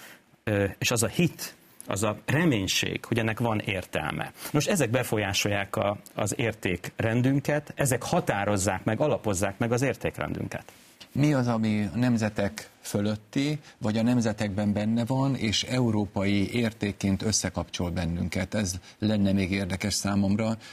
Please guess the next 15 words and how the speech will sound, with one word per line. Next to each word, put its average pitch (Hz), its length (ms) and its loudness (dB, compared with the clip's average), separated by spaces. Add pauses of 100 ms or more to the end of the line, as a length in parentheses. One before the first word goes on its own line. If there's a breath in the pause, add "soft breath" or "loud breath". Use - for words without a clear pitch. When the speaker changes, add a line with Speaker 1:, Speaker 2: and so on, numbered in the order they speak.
(120)
Speaker 2:
mert 101 420 0
azzal 101 360 -2
talán 101 360 0
tovább, 92 480 -2
vagy 110 160 -4
közelebb 95 400 -2
juthatnánk 90 600 -4
ahhoz, 92 240 0
amiről 92 320 2
itt 92 80 0
beszéltünk 92 560 -4
már 98 160 0
a 98 40 0
riportban 98 500 -4
is. - 240 -8